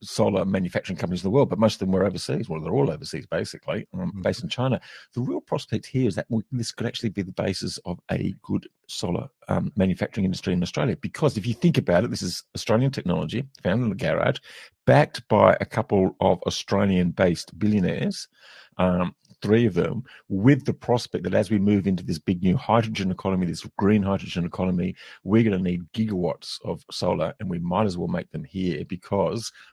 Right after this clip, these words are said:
Speaker 1: one, with this, um, with this cheap electricity, we'll be able to sort of match the manufacturing costs in China, where electricity has become very expensive. So really, really quite interesting. So this could be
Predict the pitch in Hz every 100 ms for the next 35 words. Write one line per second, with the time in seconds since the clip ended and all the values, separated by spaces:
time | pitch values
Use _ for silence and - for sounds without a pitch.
0 | - 98 90 98 - 90 85 - 85 -
1 | 95 85 85 - - - _ _ 226 -
2 | 180 - - 92 - 90 - 92 - -
3 | 90 85 87 87 85 85 - 90 90 78
4 | 87 - 90 90 - - 92 87 92 -
5 | - - - - - - 92 85 - 110
6 | 139 131 92 95 - 98 101 - 95 -
7 | - 85 - 104 92 87 - 104 107 131
8 | 131 - 123 110 110 110 - - - -
9 | - _ _ _ _ _ - 113 123 139
10 | 120 107 - 98 95 95 92 - 92 90
11 | 98 120 - - 107 95